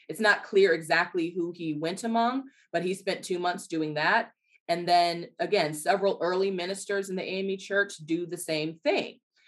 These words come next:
And so by the time we get to, you know, the, the Gilded Age period, that has already been ingrained in the denomination. And so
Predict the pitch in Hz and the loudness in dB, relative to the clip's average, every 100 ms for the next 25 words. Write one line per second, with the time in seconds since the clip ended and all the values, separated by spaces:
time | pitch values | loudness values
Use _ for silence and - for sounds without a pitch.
0 | _ _ 175 180 - 185 175 175 165 196 | _ _ -4 -2 2 4 4 2 2 2
1 | 180 180 - 214 202 190 175 160 202 233 | 2 -2 -2 0 2 0 -6 2 4 4
2 | 233 - 190 170 160 156 151 147 151 147 | 0 2 4 4 2 -2 -4 -6 -6 -4
3 | 156 156 220 208 196 165 165 156 - 269 | -4 4 8 8 6 4 -2 -2 -2 0
4 | 285 180 143 139 - _ _ 196 208 196 | 4 2 2 -4 -12 _ _ 2 4 2
5 | - 196 208 208 185 160 175 165 - 160 | 0 2 4 4 0 -4 -6 -4 -4 -4
6 | 160 160 202 190 147 139 143 - 170 160 | -2 0 2 2 -2 -6 -10 -8 -4 -4
7 | 160 147 139 135 160 160 - - - _ | -4 -6 -4 -4 -2 -4 -6 -16 -20 _
8 | _ _ _ - 170 160 185 151 147 147 | _ _ _ -4 -4 -2 0 2 2 0
9 | 143 | 0